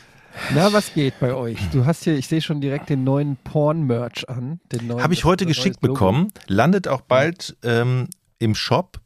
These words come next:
Speaker 2: Man kann's jetzt nicht sehen. Ich mach vielleicht ein Foto und veröffentliche es. Die,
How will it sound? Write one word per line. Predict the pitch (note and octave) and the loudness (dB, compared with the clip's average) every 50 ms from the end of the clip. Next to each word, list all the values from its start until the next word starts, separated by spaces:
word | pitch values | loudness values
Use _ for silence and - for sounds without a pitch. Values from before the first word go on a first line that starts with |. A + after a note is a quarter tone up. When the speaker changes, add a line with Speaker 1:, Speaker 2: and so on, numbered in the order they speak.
| _ - | _ -4
Speaker 2:
Man | E2 F2+ F#2+ | -2 -2 -2
kann's | - - C3+ C3+ | 0 -2 -2 -2
jetzt | - A2+ - - | -4 -10 -8 -8
nicht | G#2+ F#2 - | -8 -8 -6
sehen. | G#2 A#2 B2+ - - | -6 -6 -6 -6 -8
Ich | G2+ - - | -12 -10 -6
mach | A2+ A2+ G#2+ - - - | -6 -6 -6 -8 -16 -20
vielleicht | _ _ G#2 G2+ G2+ F#2+ - - | _ _ -2 -2 -2 -2 -2 -4
ein | F#2 | -6
Foto | - - - G#2 G#2+ - D#3 D3+ | -4 -2 -4 -4 -2 -2 -4 -4
und | E3 F#3+ - - | -4 -4 -8 -6
veröffentliche | - - - - - - G#2+ G2+ F#2+ G#2 G2 - | -4 -4 -4 -4 -6 -6 -8 -6 -6 -8 -10 -10
es. | - - - - _ _ _ _ _ | -16 -16 -18 -18 _ _ _ _ _
Die, | - - | -8 -6